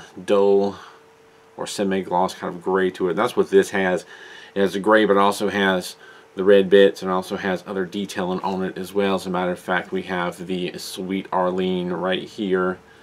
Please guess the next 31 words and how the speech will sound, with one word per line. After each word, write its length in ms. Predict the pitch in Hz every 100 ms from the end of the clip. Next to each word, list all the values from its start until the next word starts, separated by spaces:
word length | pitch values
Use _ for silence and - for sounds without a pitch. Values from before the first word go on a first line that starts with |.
| - - -
painted 580 | - 101 190 98 - - - -
on 200 | 95 95
it. 260 | 92 - - - - - -
I 40 |
don't 220 | 131 139
know 400 | 117 110 110 101 95 - - _ _
really 280 | 107 113 107
any 240 | 104 107
of 60 | 98
the 80 | 92
history 500 | 101 98 104 101 98
of 380 | 95 95 85 -
the 100 | 98
Sweet 440 | - - 101 98
Arlene, 640 | 92 95 92 95 95 92 87 - - -
what 280 | 101 101 -
exactly 640 | 95 85 92 98 - 110
that 240 | 101 95 -
comes 280 | 98 92
from. 200 | - 92
There's 180 | 95 101
a 80 | 98
little 240 | 98 90 - - - -
blip 260 | 104 98
on 140 | 92 101
the 100 | 90
packaging 480 | 107 98 98 95
on 140 | 92 87
their 80 | 87
website 580 | 92 98 - 92 87
that 220 | 95 95